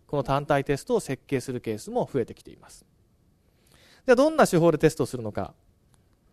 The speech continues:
そのテストの技法には二つあって、一つは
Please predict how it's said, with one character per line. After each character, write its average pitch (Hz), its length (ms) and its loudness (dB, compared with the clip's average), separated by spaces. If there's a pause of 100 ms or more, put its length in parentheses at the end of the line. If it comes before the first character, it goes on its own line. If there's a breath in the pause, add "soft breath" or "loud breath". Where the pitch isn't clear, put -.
(120)
そ 233 60 0
の 240 80 -2
テ 269 120 6
ス - 60 -8
ト 208 100 4
の 156 80 2
技 139 140 2
法 151 160 6
に 151 100 2
は 123 80 0
二 160 140 0
つ 156 160 0
あ 151 60 2
っ 147 80 -6
て、 165 320 -2 (120)
一 220 180 0
つ - 100 -6
は 208 300 6